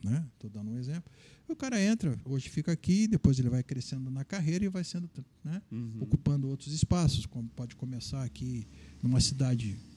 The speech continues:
Speaker 1: um pouco menor, depois ele vai avançando na
Speaker 2: Uhum.
Speaker 1: carreira e tal. Então, a carreira de médico do Estado seria uma das melhores maneiras da gente fixar o profissional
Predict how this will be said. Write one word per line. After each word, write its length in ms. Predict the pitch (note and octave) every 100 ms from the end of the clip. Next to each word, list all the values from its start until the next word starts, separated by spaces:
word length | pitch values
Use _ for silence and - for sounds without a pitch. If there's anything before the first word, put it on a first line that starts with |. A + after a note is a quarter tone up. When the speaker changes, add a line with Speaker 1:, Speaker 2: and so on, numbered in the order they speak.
| - - - - -
Speaker 1:
um 60 | B2
pouco 260 | C#3 -
menor, 380 | F3 G#3+ G3 E3
depois 340 | B2 - B2+
ele 140 | - C3+
vai 280 | C3 C3 B2 B2+
avançando 400 | B2+ A2 G#2 C3
na 80 | C#3
Speaker 2:
Uhum. 60 |
Speaker 1:
carreira 360 | G#3 E3+ F3+ F#3+
e 40 |
tal. 160 | - G2 - - -
Então, 120 | F3+
a 80 | F3+
carreira 400 | - F3+ G#3 A3
de 140 | D#3
médico 340 | C#3 D3+ D3+ A2+
do 100 | A2+
Estado 480 | - - C#3 C#3+ G#2+
seria 520 | - B2+ C3 D3+ D3
uma 260 | F3+ F3+
das 240 | E3 D#3 C#3+
melhores 500 | C#3 C#3 F#3+ A3 F#3
maneiras 460 | D3+ C#3 D#3+ E3
da 100 | D3+
gente 240 | C#3+ D3+ -
fixar 480 | - G3+ - E3 D#3+
o 80 |
profissional 720 | D#3 D3+ - - C3 C3+ D3